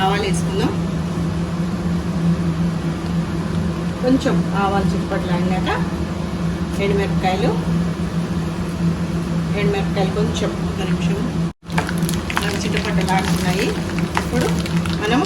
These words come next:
కచ్చపచ్చ దంచుకున్నది, కొన్ని పొట్టుతోటి, కొన్ని పొట్టు లేకుండా ఆ ఎల్లిపాయ-, ఎల్లిపాయలు వేసేసుకోవాలి. సిమ్ చేసేసుకొని కొంచెం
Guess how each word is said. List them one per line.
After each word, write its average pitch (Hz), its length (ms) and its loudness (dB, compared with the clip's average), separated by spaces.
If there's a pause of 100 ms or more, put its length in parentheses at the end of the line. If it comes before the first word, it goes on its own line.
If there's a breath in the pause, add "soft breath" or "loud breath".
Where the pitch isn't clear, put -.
కచ్చపచ్చ 247 420 0 (100)
దంచుకున్నది, 196 520 0 (120)
కొన్ని 269 180 4 (160)
పొట్టుతోటి, 240 460 0 (200)
కొన్ని 262 240 2
పొట్టు - 280 0
లేకుండా 170 340 -2 (1500)
ఆ - 20 2 (140)
ఎల్లిపాయ-, 175 420 2 (160)
ఎల్లిపాయలు 196 440 2
వేసేసుకోవాలి. 170 720 0 (1300)
సిమ్ - 160 0 (100)
చేసేసుకొని - 580 2 (540)
కొంచెం 165 200 0